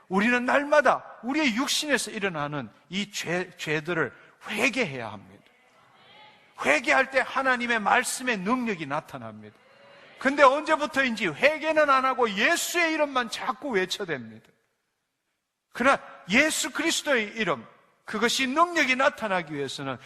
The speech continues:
내 육신의 죄가 먼저 회개되어야 된다는 사실입니다. 예수 그리스도께서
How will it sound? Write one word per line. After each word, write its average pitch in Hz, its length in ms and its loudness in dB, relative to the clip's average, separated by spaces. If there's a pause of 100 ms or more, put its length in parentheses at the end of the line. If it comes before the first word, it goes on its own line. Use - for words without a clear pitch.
내 240 240 4
육신의 240 540 -2
죄가 175 320 2
먼저 165 460 0 (300)
회개되어야 208 600 2
된다는 120 360 -8
사실입니다. 107 640 -12 (1400)
예수 - 140 -6
그리스도께서 180 880 0